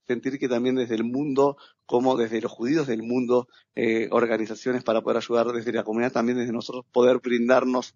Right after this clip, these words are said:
poder estar juntos. Y realmente esto también te da la fuerza, te da la fuerza de poder volver y estar más convencido de lo que, de, de lo que hacemos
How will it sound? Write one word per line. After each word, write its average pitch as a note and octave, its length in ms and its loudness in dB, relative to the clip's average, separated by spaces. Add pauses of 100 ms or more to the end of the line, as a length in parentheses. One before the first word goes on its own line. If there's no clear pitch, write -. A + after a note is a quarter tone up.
poder B2 220 4
estar B2 280 -4
juntos. B2 520 -4 (520)
Y B2 80 -2
realmente D#3 340 0
esto D3+ 180 -6
también C3+ 280 0
te D3+ 80 0
da C3+ 80 4
la C3 80 2
fuerza, - 500 -4 (500)
te A#2+ 60 -4
da A#2+ 120 4
la C3 100 4
fuerza D3 400 -4
de A#2+ 100 -2
poder A#2+ 220 -4
volver B2+ 540 -4
y - 60 -14
estar A#2 300 -6
más B2 180 -6
convencido A2+ 720 -2
de B2 60 6
lo A2+ 140 0
que, A2+ 200 0
de, A2+ 120 -2
de G#2+ 340 -6
lo G#2 120 0
que G#2 100 -2
hacemos D3+ 580 0